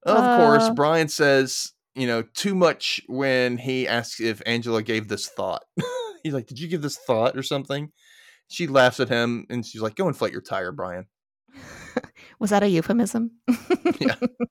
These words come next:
Speaker 2: Go inflate your
Speaker 1: She starts
Speaker 2: tire.
Speaker 1: going inside and she's like, "There's so many different ways to be connected to people." It crossfades into the school hallway where Angela's walking down the hall with Rayanne and Ricky, and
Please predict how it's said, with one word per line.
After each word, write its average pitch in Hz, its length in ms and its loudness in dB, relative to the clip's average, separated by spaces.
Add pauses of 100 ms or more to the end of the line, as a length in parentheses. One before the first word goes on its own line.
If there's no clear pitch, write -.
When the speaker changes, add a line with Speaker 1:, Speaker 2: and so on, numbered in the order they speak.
(760)
Speaker 2:
Go - 100 -6
inflate 170 280 0
your - 80 -4
Speaker 1:
She 131 60 -6
starts 156 240 0
Speaker 2:
tire. 165 80 -2
Speaker 1:
going 110 140 0
inside 101 440 -2
and 101 100 -8
she's 107 200 -10
like, 104 280 -2
"There's 147 320 -4
so 160 240 -2
many 170 240 -2
different 135 280 -6
ways 113 240 0
to - 100 -18
be 113 100 -6
connected 101 440 -10
to - 60 -18
people." 87 440 -14 (560)
It - 80 -12
crossfades 123 600 0
into 117 160 -10
the 117 80 -6
school 120 300 -4
hallway 101 640 -6
where 104 160 -10
Angela's 104 380 -6
walking 107 220 -4
down 107 100 -4
the 107 80 -2
hall 104 440 2
with 101 280 -8 (560)
Rayanne 107 280 -6
and 107 120 -4
Ricky, 101 400 -6 (600)
and 98 640 0